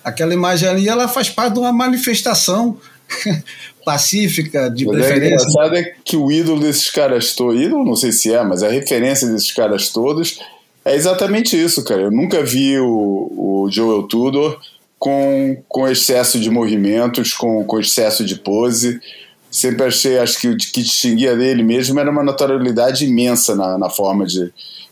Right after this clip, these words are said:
Speaker 2: de ficar em cima da prancha e de, e de surfar.
Speaker 1: Enorme, né? E ele foi arrumando o jeito dele, né, de fazer as coisas.
Speaker 2: Isso.
Speaker 1: Sempre,
Speaker 2: Isso.
Speaker 1: é, cu-, muito,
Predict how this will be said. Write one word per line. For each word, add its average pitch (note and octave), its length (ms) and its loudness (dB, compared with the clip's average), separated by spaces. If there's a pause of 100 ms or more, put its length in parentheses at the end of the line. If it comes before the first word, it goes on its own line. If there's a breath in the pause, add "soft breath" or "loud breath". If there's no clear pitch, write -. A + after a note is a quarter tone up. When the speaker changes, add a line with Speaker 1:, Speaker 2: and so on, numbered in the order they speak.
(100)
Speaker 2:
de F#2 100 -6
ficar G2+ 300 0
em G2 60 0
cima G2 260 0
da F#2+ 120 0
prancha G2+ 440 -2
e G#2+ 120 0
de, G#2 160 -2
e G#2 240 -2
de G2 100 -4
surfar. F#2 560 -2 (800)
Speaker 1:
Enorme, D#3+ 640 4
né? F#3 260 2
E E3 140 2
ele F3+ 100 0
foi F3 200 2
arrumando E3 420 4
o E3+ 80 4
jeito F#3 340 2
dele, D#3+ 360 2
né, D3+ 180 2
de D#3 160 0
fazer C3+ 320 0
as B2 140 0
coisas. C3 560 0
Speaker 2:
Isso. A2 440 -2 (120)
Speaker 1:
Sempre, F#3 520 2
Speaker 2:
Isso. D3+ 320 2
Speaker 1:
é, B2 540 2
cu-, D3+ 180 -6
muito, D#3+ 640 2